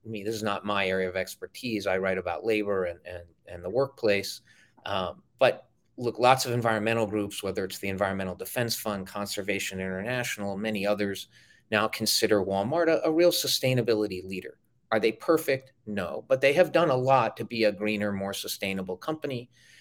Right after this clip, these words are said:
They are seen in the context of corporate America as doing quite a lot and, and being a leader. They've done many other really positive things that they've embraced to use their scale and their logistics network and their size. They are giving away,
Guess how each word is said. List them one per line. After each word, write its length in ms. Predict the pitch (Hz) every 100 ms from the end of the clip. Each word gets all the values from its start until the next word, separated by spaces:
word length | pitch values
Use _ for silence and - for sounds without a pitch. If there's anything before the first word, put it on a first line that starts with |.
| _
They 120 | 107
are 120 | 107 107
seen 440 | - 110 107 104
in 100 | 101
the 80 | 95
context 560 | - 98 95 95 -
of 100 | 92
corporate 340 | - 101 - 95
America 360 | 95 92 92 92
as 140 | 92
doing 340 | 92 95 90 -
quite 240 | - 110 101
a 40 |
lot 320 | 92 87 85
and, 120 | 85 -
and 240 | 98 92 90
being 220 | 95 90
a 80 | 87
leader. 320 | 87 - - _ _ - _ -
They've 160 | 156
done 160 | 180 175
many 240 | 165 170
other 360 | 131 147 139 98 117
really 260 | 131 131 123
positive 560 | - 110 110 107 95
things 560 | - 175 110 101 107 - _ _ _
that 120 | -
they've 180 | 127 127
embraced 460 | 110 104 101 101 -
to 100 | 98
use 360 | 98 110 110
their 160 | 107 104
scale 600 | - - 101 98 98 101
and 120 | 92
their 140 | 101
logistics 580 | 101 95 101 - 95 -
network 480 | 98 95 104 101 104
and 120 | 101
their 100 | 101
size. 540 | - - 92 90 90 -
They 140 | 95
are 200 | 98 92 _ _ _ _
giving 240 | 110 110
away, 300 | 101 101 101